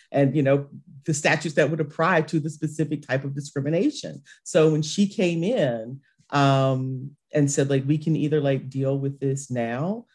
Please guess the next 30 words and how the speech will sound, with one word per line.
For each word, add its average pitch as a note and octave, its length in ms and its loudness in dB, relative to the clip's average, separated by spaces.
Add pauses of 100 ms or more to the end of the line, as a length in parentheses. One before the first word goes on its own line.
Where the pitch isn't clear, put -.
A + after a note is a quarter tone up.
(180)
as C#3 180 2
adults, C#3 640 -2
or, C3 580 -2 (340)
um, C3+ 340 2
we D3+ 100 2
can D3+ 160 0
get D#3 140 2
attorneys F3 520 -2
and C3+ 160 0
the C#3+ 60 0
superintendent D#3+ 720 -4
involved." A2 540 -12 (1080)
And, C3 380 2
um, B2+ 560 -4 (760)
yeah, D3+ 440 0
it D3+ 80 2
was D#3 140 0
like, E3 180 0
you F3 60 -2
know, E3 100 4
wasn't F#3 260 2
a F3 40 0
lot D#3+ 220 -2
of, D#3 100 -4
like, D3 160 -2
yelling C#3+ 500 0
and, B2+ 240 -8
you C3+ 80 -2
know, B2 300 -8
like, A#2+ 200 -10